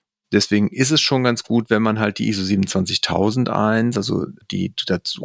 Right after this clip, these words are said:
gru-, zugrunde liegende Norm schon kennt oder zumindest mal so ein paar grundlegende Kenntnisse darüber hat. Wir freuen uns, wenn wir Sie da begrüßen dürfen. Natürlich gibt's ein paar Kosten, aber ich glaube, für drei Tage voll, voller wertvoller Inhalte könnte das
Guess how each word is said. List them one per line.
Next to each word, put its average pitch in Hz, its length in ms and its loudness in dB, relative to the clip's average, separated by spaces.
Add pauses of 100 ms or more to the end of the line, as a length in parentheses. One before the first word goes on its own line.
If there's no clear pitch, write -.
(180)
gru-, - 260 -2
zugrunde 127 440 0
liegende 120 420 0
Norm 110 440 2
schon 95 280 -2
kennt 120 460 0
oder 95 240 -4
zumindest 98 320 0
mal 92 80 -4
so 92 60 0
ein 87 40 -4
paar 87 140 -4
grundlegende 95 440 0
Kenntnisse 90 440 -6
darüber 90 360 -6
hat. - 200 -8 (680)
Wir 123 120 2
freuen 151 260 0
uns, - 360 -4
wenn 117 260 2
wir 107 100 2
Sie 107 140 -4
da 101 100 2
begrüßen 123 460 0
dürfen. 143 680 2
Natürlich 117 380 0
gibt's - 220 -8
ein 107 200 2
paar 101 200 -4
Kosten, - 540 -2
aber 101 300 2
ich 104 140 -4
glaube, 101 280 0
für - 140 -8
drei 98 200 -2
Tage 101 460 0
voll, 101 440 0 (600)
voller 110 680 0
wertvoller 120 440 2
Inhalte 110 960 0
könnte 110 280 0
das - 440 0